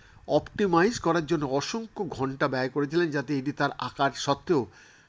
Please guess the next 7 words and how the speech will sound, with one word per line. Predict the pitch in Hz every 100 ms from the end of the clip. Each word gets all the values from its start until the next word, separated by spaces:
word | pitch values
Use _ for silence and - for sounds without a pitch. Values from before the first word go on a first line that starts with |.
| -
চরম | 147 139 156 143 -
চাপ | 147 156 202 -
এবং | 127 127 120 - -
তাপমাত্রা | 147 143 139 131 -
সহ্য | - 135 -
করতে | 117 107 139
পারে। | 147 127